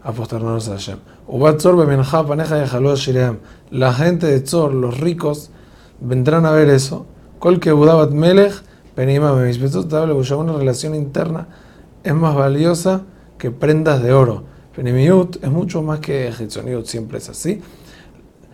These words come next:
Lirkamot, Ubal, Amelech, Beturot, Ajarea, Rabotam, Ubotlach.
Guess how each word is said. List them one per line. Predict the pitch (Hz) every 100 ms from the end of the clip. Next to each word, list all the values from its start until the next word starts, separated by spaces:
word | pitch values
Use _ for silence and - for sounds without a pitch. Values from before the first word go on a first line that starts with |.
| - - - - -
Lirkamot, | 147 151 143 147 190 190
Ubal, | 170 165 160
Amelech, | 160 170 156 139
Beturot, | 131 139 165
Ajarea, | 170 135 135 156
Rabotam, | 147 135 127 151 147
Ubotlach. | 131 135 139 143 135